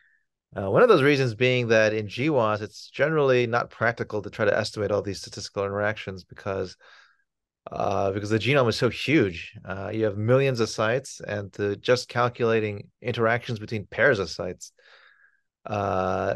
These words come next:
every possible pair, uh, when you're talking about millions, uh, we quickly have this problem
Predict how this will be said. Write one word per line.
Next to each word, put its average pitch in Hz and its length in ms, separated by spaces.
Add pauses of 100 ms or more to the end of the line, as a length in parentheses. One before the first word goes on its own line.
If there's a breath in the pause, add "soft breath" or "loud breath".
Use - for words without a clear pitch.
(120)
every 143 280
possible 131 520
pair, 107 720
uh, 101 320
when 107 120
you're 107 360
talking 113 180
about 104 220
millions, 104 520
uh, - 40 (560)
we 117 100
quickly 117 320
have 104 200
this 95 120
problem 107 560